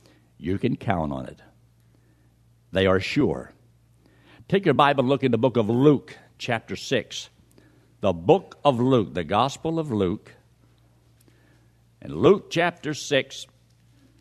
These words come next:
there's a verse here that's pretty good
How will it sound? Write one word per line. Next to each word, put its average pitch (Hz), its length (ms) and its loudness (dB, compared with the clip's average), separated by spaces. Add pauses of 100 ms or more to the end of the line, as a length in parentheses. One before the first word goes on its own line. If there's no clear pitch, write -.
(300)
there's 120 220 0
a 107 40 -2
verse 143 360 2
here 104 380 -2 (840)
that's 175 180 2 (380)
pretty 330 200 4
good 226 440 2